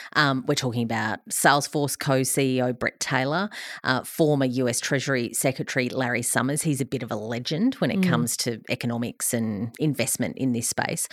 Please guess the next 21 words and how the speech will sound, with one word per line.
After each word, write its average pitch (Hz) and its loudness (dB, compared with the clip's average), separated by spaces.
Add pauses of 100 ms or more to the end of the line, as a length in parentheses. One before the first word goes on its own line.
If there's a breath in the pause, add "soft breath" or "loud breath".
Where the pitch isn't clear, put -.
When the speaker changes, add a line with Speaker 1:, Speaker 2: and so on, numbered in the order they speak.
(280 loud breath)
Speaker 1:
Um, 147 2
Quora 196 4
C 127 2
E 120 0
O 120 -2
Adam 120 0
D'Angelo, 127 0
he 156 2
was 147 2
actually 110 -4
on 127 -2
the 123 -2
board 120 -6
originally. 117 -4
He's 131 0
the 143 0
one 117 -4
who 117 -2
has 113 -4
stayed 113 -2
on. 208 2